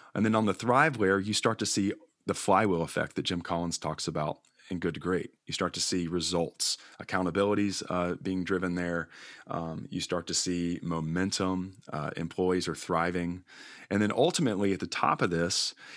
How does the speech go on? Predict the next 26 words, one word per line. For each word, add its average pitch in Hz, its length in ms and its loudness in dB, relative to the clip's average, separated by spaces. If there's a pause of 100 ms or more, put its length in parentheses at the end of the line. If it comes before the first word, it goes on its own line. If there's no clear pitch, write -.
(140)
if 113 180 0
you 110 100 2
get 151 300 0
this 127 240 2
right, 82 300 2 (420)
um, 87 340 0
you 110 160 -2
start 123 280 0
to 120 80 2
have 98 180 2
a 90 60 4
mentoring, 85 1000 0 (160)
uh, 80 200 -2
culture - 500 -4 (500)
where 92 220 4
your 90 160 2
best 98 280 2
employees 95 460 2
are 87 100 2
now 90 140 2
teaching 92 380 -2
the 85 80 0
next 92 380 -2
folks 85 300 -4
coming 85 380 -4
up - 200 -2